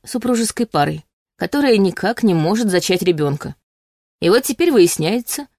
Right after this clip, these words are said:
что кольцо на пальце у мужа есть, а у жены нет. "Да ладно, не все же носят кольца", — попыталась отмахнуться Лера,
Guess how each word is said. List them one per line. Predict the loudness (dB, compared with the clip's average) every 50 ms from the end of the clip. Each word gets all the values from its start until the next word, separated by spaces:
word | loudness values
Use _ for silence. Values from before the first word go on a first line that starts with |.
| _ _ _
что | -16 -6 -4 -2 -2
кольцо | 0 2 2 2 0 -2 -2 0 2
на | 2 2 2
пальце | 2 2 0 0 0 0 0 0 0
у | 2
мужа | 2 4 2 2 2 0 -2
есть, | -2 -2 -2 -2 -2 -4 -10 -14 -16 _ _ _ _ -2
а | 2 2
у | 2 2
жены | 4 4 4 4
нет. | 4 2 0 -4 -6 -10 -16 -20 _ _ _ _ _ _ _ _ _ _ _ _ _ _ _ -6
"Да | -2 0 2 4
ладно, | 4 4 2 2 0 -2 -6 -8 _ _ _ _ _ _ _ _ 0
не | 2 2 2
все | 2 0 0 2
же | 2 2
носят | 2 0 -2 -2
кольца", — | 0 0 0 0 -2 -6 -8 -10 -12 _ _ _ _ _ _ _ _ -4
попыталась | -2 0 0 0 2 2 2 2 2 0
отмахнуться | -2 0 -2 0 0 0 -2 -2 -2 -2 0
Лера, | 0 2 0 0 -2 -6